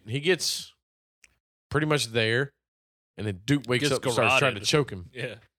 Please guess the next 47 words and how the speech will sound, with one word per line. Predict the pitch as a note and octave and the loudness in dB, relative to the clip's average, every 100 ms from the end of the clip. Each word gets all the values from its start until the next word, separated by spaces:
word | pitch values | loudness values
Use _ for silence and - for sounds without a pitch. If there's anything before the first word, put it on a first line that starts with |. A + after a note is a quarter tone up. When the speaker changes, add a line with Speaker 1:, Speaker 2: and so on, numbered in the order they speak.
| _ _ _ _ _ | _ _ _ _ _
Speaker 1:
And | C3+ C3+ C3 B2+ B2+ - | 0 2 2 0 -2 -6
that's | - B2+ | -2 -2
when | B2+ | 0
he | D#3 | -2
just | D3 | -2
drives | A#2+ C3+ A#2+ | 0 0 0
straight | D#3+ D#3 | -2 -2
into | C3 | -4
the | |
goddamn | C3 C3+ C3 A#2 | -2 0 -2 -6
swamp, | - D#3+ G#2+ - | -4 -2 -2 -2
which, | D#3 F3+ - - - - _ _ _ _ _ _ | 2 2 2 -4 -4 -10 _ _ _ _ _ _
like, | - D3 D3 - _ - | 0 2 0 -6 _ -8
Speaker 2:
Not | A#3 | -6
the | G#3+ | -4
smartest | D#3 - C3 D#3+ G#3 G3+ F#3+ - | -4 -4 0 2 2 0 -4 -2
fucking | G3+ F3+ G3 F#3 | -2 2 0 -2
plan, | F#3+ G3 G3 G3+ G3 | -2 0 2 0 -2
but, | C#3 G#2+ G#2 - | -2 -2 -2 -4
you | G3 | 0
know, | B2 | 4
Speaker 1:
No. | D3+ B2 G2 | 4 4 0
Speaker 2:
it | E3+ C3+ | -4 -2
worked. | G2+ A2 - _ _ _ _ _ | -4 -6 -14 _ _ _ _ _
Speaker 1:
And | D3+ D#3 D3+ | 0 0 2
my | F3 | 0
thing | A3 G#3+ F#3 | 2 0 0
is, | F#3 F#3 E3+ | 4 4 4
Speaker 2:
I | D4 | 2
Speaker 1:
like, | E3 D#3+ | 4 4
Speaker 2:
feel | F#4 | 4
like | C4+ E3+ C3+ | 2 0 -2
Duke | D#3+ G3+ | -4 -4
could | - D#3 | -2 -2
have | C3 | -2
survived | - G#2+ B2 G#2+ F#2+ | -4 -2 -2 -2 -6
this. | D#2+ C2+ - - | -16 -20 -20 -14
Speaker 1:
Yeah, | E3+ G#3+ | 0 2
if | D3 | 2
he | |
would've | D3 A2+ | -2 0
got | C#3+ D3+ | 2 2
out | D#3 | 0
of | |
the | C#3+ | 0
goddamn | D#3 D3+ D3 | 0 0 0
car. | C3 E3+ F3+ F2+ | 0 2 2 0